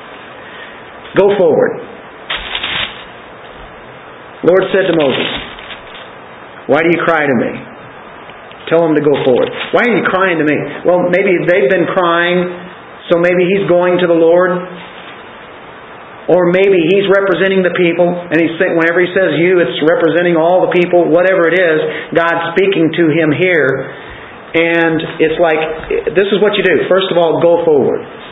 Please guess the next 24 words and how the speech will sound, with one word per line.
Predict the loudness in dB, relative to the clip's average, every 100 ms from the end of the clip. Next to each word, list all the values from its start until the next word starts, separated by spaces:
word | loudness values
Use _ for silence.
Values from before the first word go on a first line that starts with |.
| -20 -14 -4
Um, | 0 2 2 0 -4 -6 -8 -10 -16 -20 -20 -20 -20 -18 -16 -4
tell | 0 2
them, | 2
the | 2 -2
ch-, | -4 0
children | 2 2 2
of |
Israel, | 2 0 -4 -10 -18 -20 -20 -20 -12 -2
you | 0
know, | 0 0 0
don't | 2 0 -6 -6 -2
try | 2
to | 2
retreat, | 2 2 2 2 0
don't | 0 0 -2 -6 -2
scatter | 0 2 2
or | 4
anything. | 2 0 0 2
Go | 2
directly | 4 2 2 0 0
to | 0
the | 0 -2
seaside. | -2 -2 -4 -4 -10 -16 -16 -16 -4
Just | -2